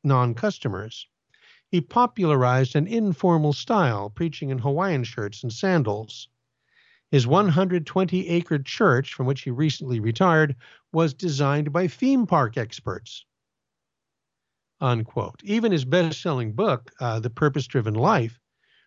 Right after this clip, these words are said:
which has sold an, an incredible fifty million copies, according to Casey Chalk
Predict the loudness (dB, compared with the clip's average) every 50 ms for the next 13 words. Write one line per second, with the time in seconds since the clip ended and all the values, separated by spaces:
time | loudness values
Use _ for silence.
0 | _ 0 2 2 2 2 2 2 2 2 0 -2 -4 -6 -6 -6 -6 -4 -4 -4
1 | -4 -2 0 2 2 2 2 2 0 -4 -6 -2 0 0 0 2 4 4 6 8
2 | 8 6 6 4 2 2 0 0 2 2 2 2 -2 -6 -12 -14 -16 -20 -20 -20
3 | _ _ _ _ _ _ _ _ _ _ _ _ _ _ _ _ -8 -4 2 2
4 | 4 4 4 2 0 0 0 -2 0 0 -2 -6 -4 -2 0 2 2 2 2 -2